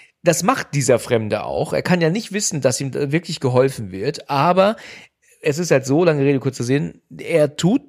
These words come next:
den Mann hinweisen darauf, dass er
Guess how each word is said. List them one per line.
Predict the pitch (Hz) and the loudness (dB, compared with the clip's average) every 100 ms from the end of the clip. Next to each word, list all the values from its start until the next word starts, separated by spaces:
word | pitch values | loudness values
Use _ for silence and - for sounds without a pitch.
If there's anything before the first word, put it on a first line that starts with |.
| _ | _
den | 160 156 156 156 | 0 0 0 -4
Mann | 160 139 170 226 277 _ _ _ _ _ _ _ _ - - | -4 -2 -2 -8 -12 _ _ _ _ _ _ _ _ -20 -4
hinweisen | 151 254 349 165 127 135 165 | 0 2 2 2 2 0 -2
darauf, | 151 131 123 139 233 - | -2 0 2 0 0 -2
dass | 147 - | -2 -2
er | - 190 208 233 | -6 0 2 0